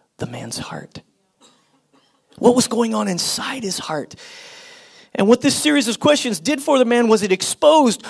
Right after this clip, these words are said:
what this man was really attached to. What was really happening. You know what? That's exactly how Jesus will come to all of us, because no matter what happens, Jesus will always find his way to the one thing that you and I are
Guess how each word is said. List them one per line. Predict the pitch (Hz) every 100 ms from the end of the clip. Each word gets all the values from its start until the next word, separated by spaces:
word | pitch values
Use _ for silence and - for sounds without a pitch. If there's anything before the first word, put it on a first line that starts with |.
| -
what | 190 254
this | 262 -
man | 233 247 226
was | 190 170
really | 190 254 294 208 190
attached | 208 269 285 - -
to. | 208 156 _ _ _ _ _ _ _ _ - - - _ _
What | 233 254
was | 214
really | 226 269 285 233
happening. | 254 302 247 208
You | 226
know | 254
what? | 262 247
That's | 202 -
exactly | - 160 143 196 208 226 202
how | 202
Jesus | 160 175 160 160
will |
come | - 156 151
to |
all | - 143 151
of | 143
us, | -
because | 143 175 165
no | 190
matter | 247 254 254 277
what | 262 262
happens, | 214 190 165 - - 196
Jesus | 160 240 277 311
will | 214 190 -
always | 233 302 320 -
find | 320 302 294
his | 277
way | 262 254 208
to | 277 269 - 247
the | 190
one | 170 170 202 269 320 381 427
thing | 415 403 370 240 214 165 - - -
that | 139 160
you | 156 170 190
and | 180
I | 190 170
are | 160 143